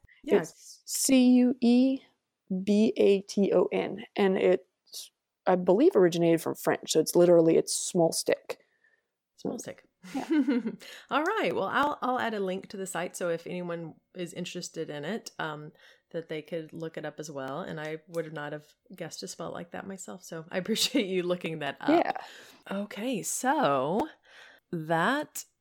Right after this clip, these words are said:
Speaker 1: will wrap us up for today. Um, before we go, though, uh, Jocelyn, can you
Speaker 2: Mm-hmm.
Speaker 1: tell us a little bit about Legend Martial Arts and how people can find and reach out to you?
Speaker 2: Yeah, that would be awesome.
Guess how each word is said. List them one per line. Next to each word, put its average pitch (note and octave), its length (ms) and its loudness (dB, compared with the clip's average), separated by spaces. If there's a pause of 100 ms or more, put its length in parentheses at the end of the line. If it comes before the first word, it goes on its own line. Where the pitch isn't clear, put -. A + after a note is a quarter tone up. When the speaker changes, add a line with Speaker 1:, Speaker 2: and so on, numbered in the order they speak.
(260)
Speaker 1:
will F#3 300 0
wrap F3+ 340 2
us A3+ 260 -4
up - 320 -6
for E3+ 640 -4
today. E3+ 640 -4
Um, G3 300 0 (220)
before C4 580 0
we C4 120 -2
go, G3+ 220 2
though, B3+ 420 -2 (460)
uh, F3+ 400 -6 (180)
Jocelyn, G#3 420 -8
can B3 200 -6
you C#4+ 60 6
Speaker 2:
Mm-hmm. F4+ 80 4
Speaker 1:
tell A#3+ 100 0
us B3 100 -6
a G#3 80 -6
little G3+ 240 0
bit G3+ 220 -2
about E3+ 420 -4
Legend E3+ 320 -6
Martial E3 360 -6
Arts - 420 -8
and F3 320 -6
how E3 160 -4
people F3+ 280 -6
can F3 320 -10
find E3+ 400 -8
and E3+ 160 -8
reach F3+ 160 -8
out - 140 -8
to - 140 -14
you? F3 360 -8 (140)
Speaker 2:
Yeah, C#4 380 6
that A3+ 140 8
would C#4 100 6
be C4 100 6
awesome. G3+ 360 4